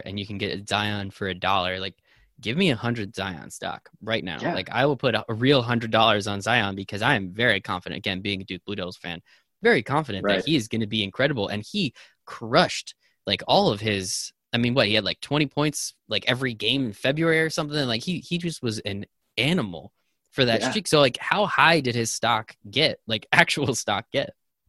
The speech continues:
Speaker 2: Yeah, I, I don't know off the top of my head, but I can tell you that, like, his, so the way that the projections work is they keep updating. So that first game, he was projected pretty low.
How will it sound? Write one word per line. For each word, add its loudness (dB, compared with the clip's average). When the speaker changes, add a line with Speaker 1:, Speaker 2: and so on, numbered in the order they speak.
Speaker 2:
Yeah, 4
I, 2
I 6
don't 4
know 4
off 0
the -14
top 4
of 4
my 0
head, -2
but 0
I 2
can -6
tell 4
you 6
that, 2
like, -6
his, 4
so 6
the 4
way 8
that 6
the 0
projections 0
work -2
is -4
they 2
keep 2
updating. -2
So 0
that 4
first 4
game, 2
he -2
was 0
projected -4
pretty -4
low. -2